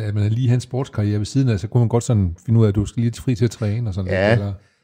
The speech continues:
Speaker 2: Øh, det kunne man, og de var egentlig, øh, glade for mine resultater. De var så glade, at jeg oven i min løn også fik,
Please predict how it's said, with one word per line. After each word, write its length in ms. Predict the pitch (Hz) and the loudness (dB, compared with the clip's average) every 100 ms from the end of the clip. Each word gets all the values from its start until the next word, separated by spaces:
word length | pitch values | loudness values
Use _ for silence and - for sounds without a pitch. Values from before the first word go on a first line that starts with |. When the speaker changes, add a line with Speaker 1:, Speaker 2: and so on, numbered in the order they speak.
| _ | _
Speaker 2:
Øh, 180 | - 85 | -6 -2
det 100 | 101 | 0
kunne 160 | - 135 | 2 2
man, 120 | 98 | 2
og 120 | 82 | 0
de 100 | 87 | -2
var 60 | 87 | 0
egentlig, 340 | 107 110 90 - | 0 0 -2 -4
øh, 320 | 80 65 78 | -6 -6 -6
glade 260 | 90 113 | 0 2
for 100 | 110 | 2
mine 200 | 95 95 | 0 -2
resultater. 560 | 85 87 85 117 104 78 - - - | -2 -6 -2 0 2 0 -4 -16 -12
De 100 | - | -2
var 100 | 85 | 0
så 120 | 117 107 | 0 2
glade, 320 | 101 113 101 | 4 4 4
at 120 | 87 | 2
jeg 340 | 90 87 73 | 0 0 -2
oven 300 | 50 101 113 | 0 2 2
i 200 | 98 90 | 2 0
min 220 | 87 87 90 | 0 0 2
løn 180 | 110 | 2
også 240 | - 98 90 | 2 -2 -2
fik, 220 | - | -4